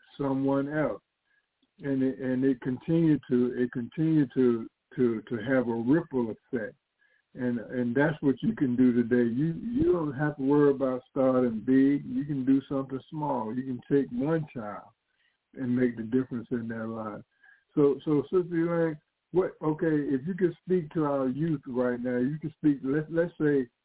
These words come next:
if you could speak to our young girls right now, what would you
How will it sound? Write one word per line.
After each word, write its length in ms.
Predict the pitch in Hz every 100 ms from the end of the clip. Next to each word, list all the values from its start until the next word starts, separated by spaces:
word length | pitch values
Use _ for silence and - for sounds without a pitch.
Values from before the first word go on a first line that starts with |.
| -
if 80 | 123
you 120 | 156
could 160 | 151 -
speak 240 | - 151 127
to 120 | 143
our 220 | 131 120
young 380 | 120 131 127 120
girls 460 | 120 120 110 101 -
right 280 | 123 110 107
now, 320 | 113 104 - _ _ _ _ _ _
what 300 | - 131 202
would 120 | 180 151
you 140 | 156